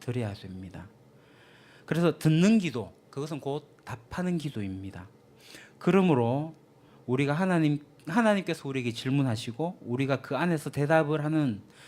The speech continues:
그렇게 고민하는 과정에 내 기도가 바뀌고 내 인생이 바뀌고 그것이 하나님 나라 백성의 기도의 특징인 거죠. 어, 많은 사람들이 기도를 하면서 하나님 뜻을 구합니다.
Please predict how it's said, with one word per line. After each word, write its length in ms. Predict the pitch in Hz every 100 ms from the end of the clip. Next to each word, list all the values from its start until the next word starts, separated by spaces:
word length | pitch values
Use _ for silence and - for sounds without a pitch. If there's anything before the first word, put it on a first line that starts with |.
| -
그렇게 400 | - 180 190 -
고민하는 580 | 147 - 143 160 165 170
과정에 520 | 147 113 120 147 175 - - - -
내 160 | 123
기도가 400 | 123 175 175 151
바뀌고 640 | 117 113 - 139 165 175 175 - -
내 180 | 123 139
인생이 460 | 127 117 160 156
바뀌고 560 | 113 107 - 117 107 98 _ _ _ - - - -
그것이 300 | 160 180 185
하나님 300 | 208 190 147
나라 380 | 120 113 117 127
백성의 540 | 123 - 127 120 113
기도의 340 | 113 131 123 113
특징인 440 | - - 135 110
거죠. 300 | 98 95 85 - - - - - - - - - -
어, 140 | 143 143
많은 260 | 160 214
사람들이 400 | 226 220 214 185
기도를 320 | 160 185 180 165
하면서 320 | 151 127 135
하나님 420 | 156 175 147 120
뜻을 300 | 117 131 139
구합니다. 640 | 123 110 107 104 98 90